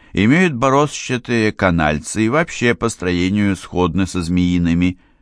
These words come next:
Туземцы считают укусы ядозуба гораздо более опасными, чем укусы самых страшных ядовитых змей, хотя такое мнение несколько преувеличено,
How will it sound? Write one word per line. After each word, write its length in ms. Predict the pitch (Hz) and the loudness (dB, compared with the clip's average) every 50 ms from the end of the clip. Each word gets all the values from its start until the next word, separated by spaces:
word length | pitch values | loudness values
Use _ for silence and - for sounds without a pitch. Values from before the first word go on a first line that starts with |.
| _ _ _ _ _ _ _ _ _ _ | _ _ _ _ _ _ _ _ _ _
Туземцы 540 | - - 110 107 107 190 220 214 - - 180 | 0 0 2 2 2 2 0 0 0 -2 -4
считают 640 | 160 - - 139 117 - 147 151 147 143 139 135 - | -4 -4 -6 -6 -6 -2 0 0 2 0 0 -2 -4
укусы 480 | - 113 107 - - 151 165 156 - 151 | -4 -4 -4 -4 -2 -2 -2 -2 -2 -2
ядозуба 680 | 143 135 127 117 107 113 104 98 120 143 131 131 120 | -2 -2 -2 -2 -2 -2 -2 -2 -2 -2 -2 -2 -2
гораздо 480 | 98 104 104 113 123 123 113 - - 104 | 0 0 0 0 0 -2 -2 -2 -2 -2
более 420 | 90 90 117 127 123 123 117 104 | -2 -2 -2 -2 0 0 0 0
опасными, 580 | 98 - - - - - - - 104 101 101 95 | 0 0 2 0 0 0 0 -2 0 0 0 0
чем 220 | 90 - 95 92 90 | 0 0 0 0 2
укусы 380 | 87 82 - 104 92 - 98 | 0 0 -2 -6 -6 -6 -6
самых 360 | 85 - 95 92 95 98 90 | -4 -2 0 0 0 0 -2
страшных 540 | - - - 85 87 92 - - 101 87 78 | -4 -6 -4 -2 -2 -2 -2 -2 -4 -4 -2
ядовитых 580 | 85 85 80 78 73 73 82 92 92 95 85 76 | -2 -2 -2 -2 -2 0 -2 -2 -2 -4 -4 -4
змей, 440 | 67 76 76 80 101 107 92 - _ _ _ _ _ _ _ _ _ _ _ _ _ | -4 -2 0 0 2 0 0 -2 _ _ _ _ _ _ _ _ _ _ _ _ _
хотя 340 | - - 95 - - - 160 | -2 -2 -2 0 0 0 0
такое 420 | - 180 165 - 160 156 151 147 | 0 -2 -2 0 2 2 4 4
мнение 640 | 147 147 143 139 143 143 143 139 135 131 131 127 123 117 | 2 2 2 2 2 2 2 2 4 4 2 2 0 0
несколько 580 | 110 110 110 98 - - 98 90 - 92 82 | 0 0 -2 -2 -4 -4 -4 -2 0 -2 -2
преувеличено, 920 | 80 - 78 76 71 69 67 69 69 71 71 67 - - 65 87 110 131 139 | -2 -2 -4 -4 -2 -2 -4 -4 -4 -6 -6 -8 -8 -6 -4 -2 -2 -2 -4